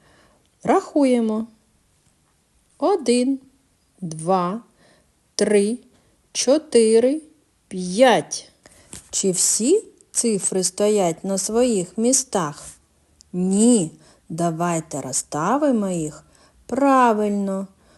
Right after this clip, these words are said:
Один, два, три, чотири,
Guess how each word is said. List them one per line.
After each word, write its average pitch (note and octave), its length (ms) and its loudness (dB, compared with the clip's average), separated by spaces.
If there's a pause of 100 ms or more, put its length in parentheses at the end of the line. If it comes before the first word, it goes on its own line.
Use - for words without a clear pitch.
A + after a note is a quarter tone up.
(200)
Один, E3 840 -2 (240)
два, E3 960 -6 (880)
три, E3+ 720 0 (720)
чотири, E3+ 1120 -2